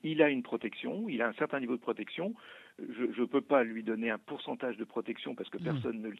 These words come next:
Speaker 1: sait actuellement. On sait que le Johnson et Johnson est un petit peu moins efficace que les vaccins M-, à M A R N, mais il a une vraie efficacité. Euh, donc il n'a pas à, à s'inquiéter outre mesure. Il,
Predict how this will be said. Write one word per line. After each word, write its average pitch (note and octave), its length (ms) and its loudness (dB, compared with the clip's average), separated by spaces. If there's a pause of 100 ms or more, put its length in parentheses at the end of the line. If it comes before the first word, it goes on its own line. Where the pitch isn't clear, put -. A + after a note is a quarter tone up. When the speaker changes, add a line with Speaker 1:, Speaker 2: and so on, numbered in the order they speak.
Speaker 1:
sait G#2+ 80 0
actuellement. G#2+ 560 0 (380)
On C#3 140 0
sait D3 260 4
que C#3 100 0
le A#2+ 120 2
Johnson B2 320 0
et A#2 80 -4
Johnson B2 540 0 (100)
est - 440 -4
un B2+ 160 2
petit C3+ 180 -6
peu C3+ 140 2
moins B2+ 180 0
efficace A#2+ 540 0
que - 80 -4
les G2+ 120 -2
vaccins A2 340 0
M-, A2 360 0
à G2+ 220 4
M B2 140 4
A A#2 40 4
R A2 240 4
N, A#2 220 0 (360)
mais A#2+ 520 4
il G#2 240 -4
a G2+ 100 4
une F#2+ 200 -2
vraie G2+ 260 2
efficacité. C3+ 760 0 (560)
Euh, G#2+ 600 2 (520)
donc A#2 220 2
il B2 60 4
n'a G#2 100 10
pas G#2 840 6
à, A2 100 4
à G#2 120 -2
s'inquiéter B2 380 2
outre A#2+ 280 0
mesure. A#2+ 560 -2 (400)
Il, C3+ 220 -2